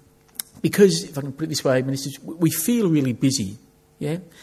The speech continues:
We, we feel we're really busy and we've got lots to do.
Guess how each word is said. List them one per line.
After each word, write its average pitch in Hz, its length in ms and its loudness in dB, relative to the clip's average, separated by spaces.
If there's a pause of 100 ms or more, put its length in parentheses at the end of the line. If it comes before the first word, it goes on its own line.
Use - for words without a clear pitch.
(240)
We, 175 260 -4
we 175 140 0
feel 220 220 -2
we're 151 180 2
really 170 420 0
busy 139 280 -2
and 147 240 -6
we've 151 220 -2
got - 160 0
lots 165 420 0
to 139 120 -4
do. 135 580 -2